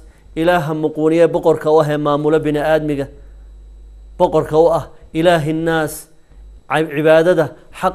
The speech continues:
ugu leh bini'aadmiga." Saddex sifo oo sifooyinka Ilaahay ah ayaa bini'aadmiga loo tilmaamay inuu Ilaahay Rabbi u yahay.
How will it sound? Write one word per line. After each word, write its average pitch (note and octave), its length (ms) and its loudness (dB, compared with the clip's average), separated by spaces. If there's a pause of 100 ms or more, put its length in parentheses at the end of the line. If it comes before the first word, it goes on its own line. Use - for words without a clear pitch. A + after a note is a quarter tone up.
ugu E3 240 -2
leh D#3 100 2
bini'aadmiga." D3+ 720 -4 (340)
Saddex D#3+ 380 -6
sifo D#3 320 -4 (420)
oo D#3+ 120 0
sifooyinka D#3+ 640 -4
Ilaahay D#3+ 500 -2
ah D3 160 -8 (420)
ayaa E3 240 -2
bini'aadmiga D3 680 -6 (320)
loo D3+ 240 2
tilmaamay D3 600 -2 (500)
inuu F3 260 2
Ilaahay D3+ 340 0
Rabbi D#3 320 -4
u D#3+ 120 -4
yahay. D3 320 -2